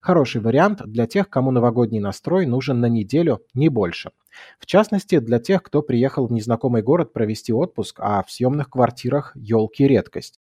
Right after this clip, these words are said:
Декор для загородного дома или дачи тоже можно арендовать. Так вы и не тратитесь на покупку,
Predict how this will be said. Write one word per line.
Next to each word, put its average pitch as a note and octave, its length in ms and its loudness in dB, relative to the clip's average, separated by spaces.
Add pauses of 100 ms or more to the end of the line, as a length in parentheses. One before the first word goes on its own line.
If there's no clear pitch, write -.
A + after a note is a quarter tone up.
(260)
Декор C3 420 0
для G#2+ 180 2
загородного G#2+ 560 -2
дома G#2+ 360 0
или A2+ 220 -2
дачи D3 340 -4
тоже D#3 320 -2
можно B2 380 -2
арендовать. A2+ 680 -2 (500)
Так G3+ 280 0
вы A#2 160 4
и D#3+ 300 0
не C#3 120 0
тратитесь B2 560 0
на A#2 120 -2
покупку, G3 640 -2